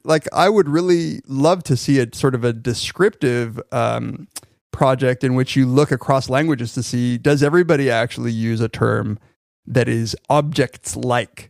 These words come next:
Like, it sounds like an object when they're referring to holes, or do they just refer as to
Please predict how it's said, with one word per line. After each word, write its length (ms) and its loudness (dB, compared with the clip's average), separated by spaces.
Like, 140 -2
it 100 -4
sounds 360 4
like 120 0
an 120 -2
object 360 -2
when 140 0
they're 140 0
referring 460 -2
to 100 -6
holes, 520 -2
or 220 -2
do 220 -2
they 160 0
just 320 0
refer 420 -2
as 520 -6
to 360 -2